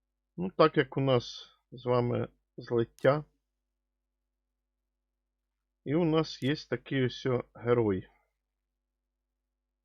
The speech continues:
От за нього, значить, і піде мова. Огляд, на жаль, буде теоретичний. Але я постараюсь вам все розказати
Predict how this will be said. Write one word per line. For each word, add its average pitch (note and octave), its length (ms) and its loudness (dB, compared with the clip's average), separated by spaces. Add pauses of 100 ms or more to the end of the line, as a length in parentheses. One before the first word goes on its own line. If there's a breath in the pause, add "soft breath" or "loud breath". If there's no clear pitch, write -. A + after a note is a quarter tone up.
(1000)
От G3 260 -4
за C3+ 140 0
нього, C#3+ 420 0
значить, A#2+ 520 -6
і B2 60 -10
піде B2+ 520 -2 (520)
мова. B2 560 2 (640 soft breath)
Огляд, E3 420 6
на C#3+ 160 4
жаль, C3 300 8
буде B2 360 2
теоретичний. C3+ 1160 0 (1400)
Але G3 200 4
я F3+ 60 8
постараюсь C#3+ 760 4
вам A#2+ 120 2
все B2 260 4
розказати B2+ 960 0